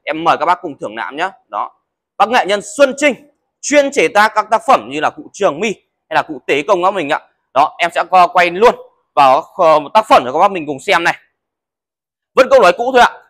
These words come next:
Một tác phẩm đẹp là gì ạ? Phải có một cái khuôn diện có hồn, một cái khuôn diện đục phải thật là đẹp đúng không ạ? Các bác nhìn vào, ờ, khuôn mặt ở của, ờ, của bác này đây. Đấy, những nét đục của bác, ờ, Xuân Trinh thì không lẫn đâu được đúng không ạ? Khuôn mặt cực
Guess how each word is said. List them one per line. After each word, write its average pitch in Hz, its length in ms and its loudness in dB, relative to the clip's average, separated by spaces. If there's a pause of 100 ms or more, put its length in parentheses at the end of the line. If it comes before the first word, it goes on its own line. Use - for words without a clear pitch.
(140)
Một 127 120 -8
tác - 140 4
phẩm 185 200 2
đẹp 156 180 -2
là 147 80 0
gì 143 100 -6
ạ? 151 120 -4 (360)
Phải 160 140 2
có 135 80 -8
một 175 120 -14
cái 156 160 -12
khuôn 214 180 -6
diện 190 240 -6
có 127 160 -4
hồn, 170 180 -4 (220)
một 131 140 -18
cái 147 140 -4
khuôn 175 160 -8
diện 165 200 -8
đục - 140 2 (100)
phải 110 140 -16
thật 147 160 -10
là 127 300 -2 (120)
đẹp - 220 0
đúng 127 140 -8
không 156 100 -2
ạ? - 40 -20 (440)
Các 226 80 -2
bác 269 120 2
nhìn 220 200 -4
vào, 147 220 4
ờ, 139 280 4 (220)
khuôn 202 140 -6
mặt 185 160 0
ở 135 140 -6 (100)
của, 113 180 -8
ờ, 104 180 -6 (120)
của 120 60 -20
bác 160 160 2
này 139 100 -6
đây. 160 100 -2 (260)
Đấy, 113 200 -6
những 202 200 -14
nét 262 160 -2
đục 220 160 0
của 135 60 -18
bác, 170 220 2
ờ, 175 240 2 (140)
Xuân 220 160 0
Trinh 233 160 -6
thì 160 60 -6
không 220 220 -4
lẫn 214 140 -2
đâu 233 140 2
được 147 160 -2
đúng 123 100 -12
không 147 100 -4
ạ? - 120 -20 (400)
Khuôn 233 180 -4
mặt 170 240 -10
cực 302 140 0